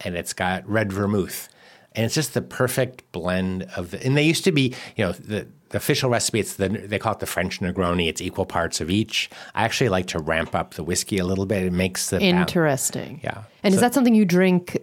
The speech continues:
Speaker 2: uh, after a meal or before?
Speaker 1: Uh, before. Uh,
Speaker 2: So I'm, I'm, I'm not very well versed in the, uh, in the
Speaker 1: Yeah.
Speaker 2: moment,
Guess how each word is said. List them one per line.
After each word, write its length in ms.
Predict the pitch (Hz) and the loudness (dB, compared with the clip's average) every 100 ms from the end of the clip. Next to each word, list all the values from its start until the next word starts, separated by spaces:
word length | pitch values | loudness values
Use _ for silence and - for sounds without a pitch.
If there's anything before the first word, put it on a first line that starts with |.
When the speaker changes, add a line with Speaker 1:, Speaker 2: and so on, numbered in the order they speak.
| - | 0
Speaker 2:
uh, 640 | 175 160 156 151 151 151 - | 2 4 4 4 4 2 2
after 400 | 170 214 - 277 | 2 2 2 4
a 40 | 285 | 6
meal 260 | 277 269 | 6 6
or 80 | 262 | 4
before? 560 | 175 - 160 123 87 - _ | 2 0 2 2 0 -4 _
Speaker 1:
Uh, 180 | - 113 | 0 2
before. 640 | 107 104 - 113 80 73 71 - | 2 0 2 2 2 -2 -8 -10
Uh, 200 | 85 85 92 _ _ - | -10 -10 -14 _ _ -6
Speaker 2:
So 100 | 202 | 0
I'm, 200 | 170 170 | 2 4
I'm, 220 | 175 170 175 | 4 2 2
I'm 140 | 175 | 4
not 160 | 180 190 | 4 4
very 200 | 185 170 | 4 4
well 240 | 165 156 | 4 2
versed 400 | 143 156 147 - - | 2 2 2 -2 -2
in 200 | 151 147 | 2 2
the, 240 | 143 143 | 4 2
uh, 500 | 139 139 135 139 135 | 2 2 2 2 2
in 220 | - 156 147 | 0 2 2
the 260 | 139 139 131 | 4 2 2
Speaker 1:
Yeah. 60 | |
Speaker 2:
moment, 760 | 151 165 165 165 156 143 - - | 4 4 4 4 2 0 -4 -6